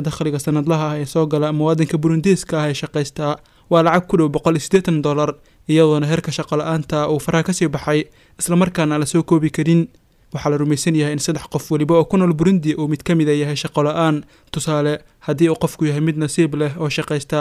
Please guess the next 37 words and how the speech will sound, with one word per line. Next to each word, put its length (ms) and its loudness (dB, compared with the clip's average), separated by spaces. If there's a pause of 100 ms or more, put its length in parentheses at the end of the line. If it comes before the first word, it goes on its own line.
maalin 360 0
iyo 140 -2
habeen, 280 2 (400)
isla 180 0
markaana 400 0
daalin, 380 2 (440)
waxay 200 2
ka 100 -2
dhigan 280 4
tahay 240 -4
in 120 -2
bishii 320 0
uu 60 -4
shaqaysto 440 -8 (120)
shan 160 0
iyo 100 -2
toban 240 0
dollar 240 0
oo 80 2
keliya. 420 2 (460)
Waa 120 2
sidaas 420 -2
xaaladda 360 0
dalkan 340 0 (160)
dhaca 260 0
bartamaha 340 0
qaaradda 400 0
Afrika. 360 -2 (520)
Waxay 180 -2
Burundi 480 -2
ku 120 -8
taalaa 360 -2
bartamaha 480 -2
Afrika, 360 -6 (460)
iyadoona 500 2
waddamada 300 0
bariga 300 0